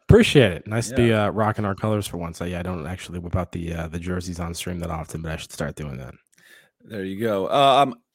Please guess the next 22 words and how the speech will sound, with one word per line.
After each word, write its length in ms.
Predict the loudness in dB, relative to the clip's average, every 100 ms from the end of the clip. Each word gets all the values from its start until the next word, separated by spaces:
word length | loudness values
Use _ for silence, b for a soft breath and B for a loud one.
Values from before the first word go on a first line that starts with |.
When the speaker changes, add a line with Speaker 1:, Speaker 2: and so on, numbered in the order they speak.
| _
Speaker 2:
we 120 | 2 4
also 200 | 4 0
got 160 | 2
some 120 | 2
new 100 | -2
merch 480 | -2 2 2 2 -4
coming. 480 | -6 0 0 0 -6
Uh, 260 | -8 -8 -6
we 100 | -4
won't 200 | -4 -4
talk 140 | -6
about 160 | -4 -6
it 100 | 0
just 320 | 0 0 0
yet. 160 | 0 2
We'll 320 | 2 2 2
unveil 420 | -2 -2 2 2
it 100 | 0
in 60 | -6
due 120 | -8
time, 420 | -4 -2 -2 -4 0
but 280 | 0 0